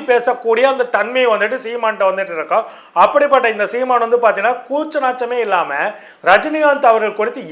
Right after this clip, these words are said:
எவ்வளவு அவதூறாக, ஆபாசமாக, அருவருப்பாக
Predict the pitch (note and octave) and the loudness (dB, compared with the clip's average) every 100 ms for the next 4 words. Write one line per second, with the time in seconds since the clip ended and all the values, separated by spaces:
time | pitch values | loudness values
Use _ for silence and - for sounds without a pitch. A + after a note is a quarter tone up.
0 | F3 G#3 C#4 C#4+ G#3+ F3+ A#3+ B3 G#3+ F#3 | 2 6 6 8 6 4 2 4 4 6
1 | F3 G3 F#3 F#3 A#3 A3+ G#3 D3+ D3+ G3 | 6 6 6 4 4 2 0 -4 -6 -6
2 | - - - D#3+ A#3+ C#4+ C4+ B3+ G3+ F#3+ | -10 -18 0 4 4 4 4 4 4 8